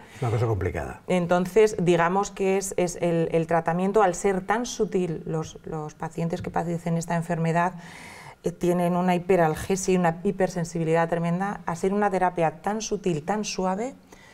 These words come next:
Speaker 2: pues digamos que, que a la vez que nos sirve como diagnóstico, como decía usted, porque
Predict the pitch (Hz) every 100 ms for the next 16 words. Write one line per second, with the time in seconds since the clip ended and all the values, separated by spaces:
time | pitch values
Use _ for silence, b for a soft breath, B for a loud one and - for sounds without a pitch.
0 | B - 160 160 160 175 202 214 - 202
1 | 190 185 180 175 170 170 165 160 - -
2 | 170 165 170 214 214 220 208 - 208 202
3 | 190 180 175 170 170 165 170 165 185 240
4 | 247 247 170 165 170 190 185 196 190 175
5 | 165 160